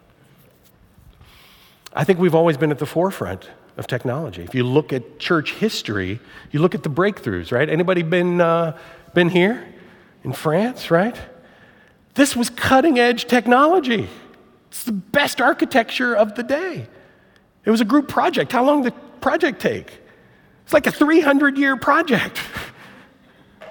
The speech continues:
And yet it's lasted a thousand years to the glory of God.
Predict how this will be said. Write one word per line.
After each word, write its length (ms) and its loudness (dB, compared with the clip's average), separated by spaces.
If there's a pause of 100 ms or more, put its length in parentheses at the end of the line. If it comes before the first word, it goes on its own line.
(1200)
And 180 4
yet 160 4
it's 140 -2
lasted 400 -2
a 40 2
thousand 460 0
years 320 -2
to 100 -2
the 100 -2
glory 320 -2
of 120 -6
God. 340 -8